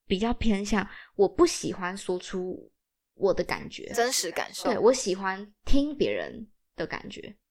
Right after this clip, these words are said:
Speaker 2: 就你觉得比较安全啊？
Speaker 1: 对，我会一直去接收大家，诶，他喜欢这个，他不喜欢这个；他喜欢这个，他不喜欢这个。可是我不喜欢去告诉别人我喜欢什么，我不喜欢什么。
Speaker 2: 那跟我蛮像的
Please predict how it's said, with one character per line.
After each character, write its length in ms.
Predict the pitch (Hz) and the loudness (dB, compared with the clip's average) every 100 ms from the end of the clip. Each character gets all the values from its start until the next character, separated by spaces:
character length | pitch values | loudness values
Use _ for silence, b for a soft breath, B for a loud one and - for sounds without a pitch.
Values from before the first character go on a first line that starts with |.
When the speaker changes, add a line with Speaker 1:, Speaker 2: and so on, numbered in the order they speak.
| _ _ _ _ - | _ _ _ _ -6
Speaker 2:
就 100 | 381 | -6
你 100 | 262 | -4
觉 120 | 190 | -4
得 80 | 185 | -6
比 80 | 185 | -4
较 100 | 202 | -6
安 180 | 185 202 | -6 -8
全 200 | - - - | -10 -12 -14
啊？ 80 | - | -6
Speaker 1:
对， 80 | 311 | 0
我 100 | 202 | 0
会 180 | 240 349 | 2 0
一 40 | |
直 100 | - | -2
去 160 | 214 262 | -8 -10
接 320 | - 226 220 | -8 0 0
收 200 | 220 208 | 0 -4
大 140 | 208 208 | -2 -2
家， 260 | 190 196 B B - | -4 -8 B B -10
诶， 240 | 302 - | -10 -10
他 160 | - 233 | -14 -12
喜 140 | - | -10
欢 120 | 90 | -12
这 60 | - | -12
个， 120 | - - | -16 -16
他 140 | - 196 | -8 -6
不 100 | 196 | -4
喜 120 | - | -6
欢 100 | - | -8
这 80 | - | -14
个； 80 | _ _ | _ _
他 120 | - | -12
喜 120 | 208 | -10
欢 100 | - - | -10 -14
这 60 | |
个， 100 | - _ | -18 _
他 120 | - 185 | -16 -10
不 80 | |
喜 80 | 202 | -10
欢 80 | - - | -10 -16
这 80 | |
个。 60 | - B B - | -20 B B -10
可 120 | 208 | -6
是 120 | 294 | -2
我 160 | 254 - | -2 -2
不 220 | - 240 | -2 -4
喜 100 | - | -4
欢 100 | 196 | -10
去 120 | - | -8
告 180 | - 202 | -6 -4
诉 140 | 202 | -4
别 160 | 190 82 | -4 -6
人 200 | 60 - _ | -8 -16 _
我 100 | - | -8
喜 180 | - - | -8 -10
欢 160 | 196 | -10
什 120 | 196 - | -12 -14
么， 80 | - | -14
我 100 | - | -12
不 100 | - | -10
喜 160 | 202 - | -10 -12
欢 120 | 196 | -16
什 100 | - | -16
么。 80 | _ _ _ _ _ _ _ _ _ _ - | _ _ _ _ _ _ _ _ _ _ -14
Speaker 2:
那 80 | |
跟 140 | 311 233 | -8 -6
我 100 | 208 | -6
蛮 240 | 175 - | -8 -12
像 240 | - - | -8 -8
的 80 | - | -8